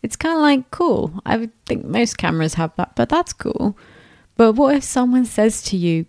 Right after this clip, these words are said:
"Goodbye to blurry pictures. Become the inner professional photographer you've always wanted and never forget a life moment"? It's so much more gripping. You form this better version of yourself in your head and what you could achieve with that product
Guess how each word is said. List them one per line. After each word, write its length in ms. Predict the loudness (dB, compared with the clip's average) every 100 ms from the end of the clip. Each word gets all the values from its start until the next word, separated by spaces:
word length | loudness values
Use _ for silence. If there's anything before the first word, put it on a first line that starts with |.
| 2
"Goodbye 540 | 2 4 -2 2 0
to 180 | 0 -4
blurry 460 | -2 -2 0 -2
pictures. 720 | -2 -4 -4 -6 -6 -6 -10 _ _ -20 -18 0
Become 340 | 2 6 6
the 200 | 6 4 2
inner 260 | 4 6
professional 680 | 4 0 -2 0 0 0 -2
photographer 720 | 0 -2 -2 0 -2 0 -4
you've 320 | -2 -4 -4 0
always 380 | 4 8 8 6
wanted 640 | 4 2 2 0 -2 -4 -10 -20 -12 4
and 240 | 6 8
never 240 | 6 4 0
forget 380 | -2 -2 -2 -2
a 60 |
life 400 | -2 0 -2 -2
moment"? 500 | -2 -2 -2 -4 -6 -10 _ _ _ _ _ -2
It's 160 | -2
so 340 | -2 4 6 6
much 240 | 4 4
more 140 | 2
gripping. 600 | 2 2 2 2 0 0 0
You 160 | -2
form 400 | -4 -2 0 2
this 200 | 2 0
better 420 | -4 -4 -4 -4
version 460 | -6 -2 0 0 0
of 160 | -2 0
yourself 400 | -2 -2 -4 -2
in 180 | -2
your 200 | 2 2
head 360 | 0 2 2 2
and 160 | 2 2
what 140 | 2
you 120 | 0
could 180 | 0 -2
achieve 540 | -2 -2 0 2 2
with 160 | 0 -2
that 200 | -4 -2
product 500 | -4 -2 -2 -4 -14